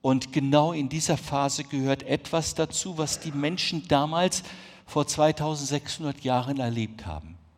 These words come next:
Was war das für eine Situation? Israel hatte mal wieder einige Phasen hinter sich, wo sie gedacht haben, Gott, du bist ja ein guter Gott, du hast uns zwar erwählt, aber weißt du was, unser Leben ist uns wichtiger, wir tun, was uns wichtig ist.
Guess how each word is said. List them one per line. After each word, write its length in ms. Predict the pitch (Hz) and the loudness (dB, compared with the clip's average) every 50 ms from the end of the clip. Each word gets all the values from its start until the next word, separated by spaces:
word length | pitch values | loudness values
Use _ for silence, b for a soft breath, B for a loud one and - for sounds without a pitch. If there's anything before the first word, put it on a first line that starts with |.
| B B B B B | B B B B B
Was 180 | - 151 - - | 0 0 4 4
war 80 | 185 | 4
das 180 | 185 202 180 - | 4 4 2 2
für 100 | - 147 | 0 0
eine 80 | 123 | 0
Situation? 680 | 104 - 101 98 - 95 85 78 - - 80 78 78 - - - _ _ _ _ _ _ _ _ _ _ b b b b b b b b _ _ _ _ _ _ _ _ _ _ _ _ _ | -2 -2 -4 -6 -6 -8 -8 -8 -10 -10 -10 -10 -12 -12 -14 -20 _ _ _ _ _ _ _ _ _ _ b b b b b b b b _ _ _ _ _ _ _ _ _ _ _ _ _
Israel 500 | 120 117 117 - 156 143 135 143 151 160 143 - - - - - - _ _ _ _ _ _ _ B B B B B | -2 -2 0 2 4 4 4 4 4 2 -4 -8 -16 -20 -20 -20 -20 _ _ _ _ _ _ _ B B B B B
hatte 260 | - 214 214 220 214 190 | 2 2 4 4 0 -2
mal 300 | 175 160 160 156 143 139 | 2 4 4 4 2 0
wieder 220 | 160 156 165 160 | 0 2 4 4
einige 320 | 143 151 165 170 156 160 | 4 4 2 0 0 -2
Phasen 500 | - - 139 139 147 151 147 - - 143 | -2 0 4 6 6 6 6 4 2 2
hinter 320 | 127 143 156 151 151 147 135 | 2 2 2 2 2 0 2
sich, 360 | - - 143 135 135 - - | 2 0 0 0 -2 -4 -6
wo 120 | 135 143 | -4 -4
sie 160 | 139 123 135 123 | -4 -4 -4 -4
gedacht 380 | - 123 127 123 120 - - | -4 -2 -2 -4 -4 -4 2
haben, 260 | - 123 123 123 120 123 B B B B | 2 4 4 2 0 -8 B B B B
Gott, 200 | - 160 165 - | 2 2 2 2
du 40 | 151 | 0
bist 300 | 117 - 160 - - - | 0 2 2 2 2 6
ja 100 | - 127 | 6 6
ein 140 | 120 120 113 | 6 6 2
guter 300 | 120 143 - - 131 101 | -2 -2 0 0 0 4
Gott, 340 | 92 123 147 202 - - - - | 6 8 8 8 6 4 0 2
du 80 | 131 | 2
hast 180 | 139 139 135 - | 2 2 2 -2
uns 140 | 135 - - | -8 -8 -2
zwar 220 | - 131 113 104 | 4 6 6 6
erwählt, 300 | 98 - 131 131 135 - | 8 6 6 4 4 4
aber 220 | - 120 117 117 104 | 2 2 2 4 6
weißt 240 | 110 113 117 - | 6 4 4 2
du 80 | - 107 | 0 0
was, 140 | 120 120 - | 0 0 0
unser 260 | - 120 101 113 101 | -2 -2 0 0 2
Leben 240 | 92 113 117 - 113 | 2 2 0 -2 -4
ist 140 | 104 92 95 | -6 -6 -8
uns 160 | 87 - - | -8 -4 -2
wichtiger, 360 | 117 113 - 120 98 104 92 | -2 0 0 0 0 0 0
wir 120 | 90 87 | 0 -2
tun, 200 | - - 120 104 | -4 -2 -2 -2
was 180 | 90 87 87 - | -2 -2 -4 -4
uns 220 | - 104 92 - | -6 -8 -8 -6
wichtig 340 | - 80 - - 80 76 - | -6 -8 -8 -10 -14 -14 -14
ist. 300 | - - - - - - | -12 -10 -8 -8 -8 -10